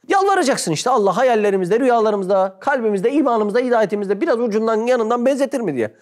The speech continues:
Nasıl anlayacaksın? Gömleğini feda edemeyen, yere tükürün hesabını yapan bir adam nasıl anlayacak Musab'ı?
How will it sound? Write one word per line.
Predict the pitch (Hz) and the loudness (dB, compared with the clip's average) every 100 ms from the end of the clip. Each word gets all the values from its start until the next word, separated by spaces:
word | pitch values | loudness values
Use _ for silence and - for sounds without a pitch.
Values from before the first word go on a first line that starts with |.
| - _ - | -20 _ -6
Nasıl | 254 240 | -4 0
anlayacaksın? | 233 190 147 127 - 135 | 0 0 -2 -4 -6 -2
Gömleğini | 220 208 196 | 0 2 0
feda | 190 196 202 | 0 0 0
edemeyen, | 180 185 175 | 0 0 0
yere | 156 240 240 | 0 0 -2
tükürün | - 240 226 | -4 -4 -2
hesabını | 220 226 214 | 0 0 0
yapan | 214 190 214 202 | 0 0 -2 -2
bir | 226 220 | -2 0
adam | 202 190 | -2 -2
nasıl | 262 269 | -2 -2
anlayacak | 285 269 226 - | -2 -2 -2 -6
Musab'ı? | 208 147 120 | -10 -10 -10